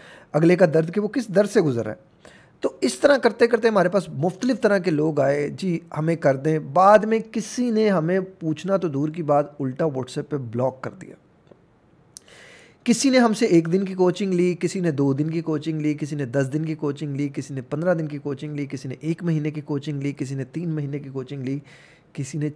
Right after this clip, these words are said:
छः महीने की कोचिंग ली। अब ये जो लोग भी थे, सेवेंटी प्लस ये लोग बनते हैं और हमारे पास पूरा रिकॉर्ड है। ये इन लोगों में बिजनेसमैन भी हैं, इन लोगों में प्रॉपर्टी डीलर्स भी हैं, होटल्स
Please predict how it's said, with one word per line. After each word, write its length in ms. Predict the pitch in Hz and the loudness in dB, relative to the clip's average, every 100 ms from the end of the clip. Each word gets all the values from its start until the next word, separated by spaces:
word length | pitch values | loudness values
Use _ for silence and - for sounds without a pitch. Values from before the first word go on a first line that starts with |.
| - | -10
छः 320 | - 135 151 | -4 -2 -2
महीने 400 | 147 131 127 131 | -2 -6 -6 -8
की 140 | 135 | -8
कोचिंग 500 | 131 - 123 - 131 | -8 -8 -8 -6 -6
ली। 300 | 117 156 143 - _ _ _ _ _ _ _ _ | 2 2 2 -4 _ _ _ _ _ _ _ _
अब 100 | 151 | -4
ये 160 | 151 151 | 0 0
जो 260 | 131 139 175 | 2 0 4
लोग 240 | 175 156 | 2 2
भी 100 | 147 | -2
थे, 280 | 143 143 143 165 - _ - | -2 -2 -4 -8 -20 _ -12
सेवेंटी 420 | - 165 175 160 | 0 2 2 0
प्लस 300 | - 151 147 | 2 2 2
ये 80 | 151 | 0
लोग 240 | 131 135 127 | 0 0 -2
बनते 260 | 123 123 | -4 -2
हैं 60 | 143 | -2
और 60 | |
हमारे 240 | 139 127 127 | 0 0 0
पास 200 | 147 139 | -2 -4
पूरा 180 | 135 139 | -2 0
रिकॉर्ड 480 | 135 - 107 110 127 | 0 -4 -4 -2 -2
है। 100 | 95 - _ _ - - _ _ _ _ _ _ _ _ _ _ - | -6 -16 _ _ -20 -20 _ _ _ _ _ _ _ _ _ _ -2
ये 80 | 175 | 0
इन 100 | 202 | 2
लोगों 280 | 214 185 202 | 4 4 2
में 140 | 202 | 2
बिजनेसमैन 540 | 151 156 165 180 165 | 0 -2 -2 -2 -2
भी 120 | 156 143 | -2 -4
हैं, 180 | 143 - _ _ 156 | -6 -12 _ _ 0
इन 80 | |
लोगों 240 | 160 165 165 | 2 4 2
में 100 | 170 | 0
प्रॉपर्टी 400 | 160 127 147 156 | 0 -2 -2 -4
डीलर्स 300 | 143 139 139 | -2 -2 -4
भी 200 | 139 135 | -4 -6
हैं, 260 | 127 135 165 _ _ _ _ - 151 | -6 -10 -16 _ _ _ _ -4 0
होटल्स 500 | 147 180 165 - | 4 4 4 0